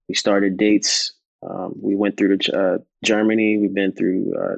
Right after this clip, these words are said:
Czechoslovakia. Um, where else? Uh, we've been through Hungary at, in Budapest, and, um, now we're here,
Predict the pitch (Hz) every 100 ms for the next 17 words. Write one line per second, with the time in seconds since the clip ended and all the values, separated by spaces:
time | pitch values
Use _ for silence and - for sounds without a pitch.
0 | - 104 104 98 - 92 104 104 113 107
1 | 104 101 _ _ _ _ _ _ _ -
2 | 98 95 92 92 95 - 285 - _ _
3 | _ _ _ _ _ _ _ _ _ -
4 | - 107 92 90 92 101 95 92 90 85
5 | 78 - - - _ _ - 110 101 101
6 | - 95 98 117 117 117 117 113 113 98
7 | 92 - 98 90 113 113 - 110 107 107
8 | - 85 85 85 - _ _ _ _ _
9 | _ - - 90 87 85 87 - - _
10 | _ - 110 104 98 98 101 110 107 101
11 | 101